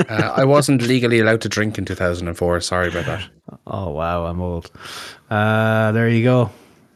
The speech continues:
Speaker 2: Excelsior. <laughs> Good
Speaker 1: Uh, is that the end of
Speaker 2: times.
Speaker 1: round one?
Speaker 2: That's the end of round one.
Speaker 1: Wow, wow, wow, wow.
Speaker 2: Wow,
Speaker 1: I'll
Speaker 2: wow,
Speaker 1: give
Speaker 2: wow,
Speaker 1: the,
Speaker 2: wow,
Speaker 1: uh,
Speaker 2: wow.
Speaker 1: fan vote as well, just while we're wrapping that up here.
Speaker 2: Okay.
Speaker 1: Uh, so they had Jack Daniel's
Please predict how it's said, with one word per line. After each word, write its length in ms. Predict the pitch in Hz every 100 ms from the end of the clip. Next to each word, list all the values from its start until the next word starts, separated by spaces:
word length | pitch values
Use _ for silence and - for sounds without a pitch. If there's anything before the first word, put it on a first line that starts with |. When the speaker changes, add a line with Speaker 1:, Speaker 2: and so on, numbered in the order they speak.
| _ _ _ _ -
Speaker 2:
Excelsior. 1400 | 117 123 - 185 190 185 - 156 151 143 131 120 110 117 - -
<laughs> 680 | 151 - 139 135 - - - _ _ - - - - 180 175 156 117 -
Good 180 | - 110
Speaker 1:
Uh, 120 | 104 104
is 60 |
that 180 | 101 -
the 80 | 208
end 120 | 226
of 60 | 208
Speaker 2:
times. 160 | 208
Speaker 1:
round 80 | 208
one? 240 | 339 107 - - - - - _
Speaker 2:
That's 160 | 92 92
the 100 | 120
end 100 | 117
of 60 | 117
round 260 | 120 117
one. 180 | 120 101 - _ _ _ _ _ _ _ _ _ _ _
Speaker 1:
Wow, 260 | - 92 120
wow, 160 | 117 113
wow, 180 | 113 139
wow. 300 | 85 92 - _ - _
Speaker 2:
Wow, 140 | - 80
Speaker 1:
I'll 60 |
Speaker 2:
wow, 100 | 85 -
Speaker 1:
give 120 | 151
Speaker 2:
wow, 40 |
Speaker 1:
the, 140 | 139 131
Speaker 2:
wow, 140 | 123
Speaker 1:
uh, 20 | 90
Speaker 2:
wow. 60 |
Speaker 1:
fan 240 | 139 151 131
vote 320 | 117 113 110
as 100 | 101
well, 180 | 110 98
just 160 | 95
while 120 | 98 92
we're 240 | 92 95
wrapping 280 | 104 98 98
that 120 | 95 92
up 100 | -
here. 260 | 92 92 _ _ _ _ _ -
Speaker 2:
Okay. 440 | 87 98 98 95
Speaker 1:
Uh, 40 |
so 440 | 92 - 107 101 95
they 100 | 101
had 180 | 101 -
Jack 280 | 139 135
Daniel's 400 | 135 143 143 131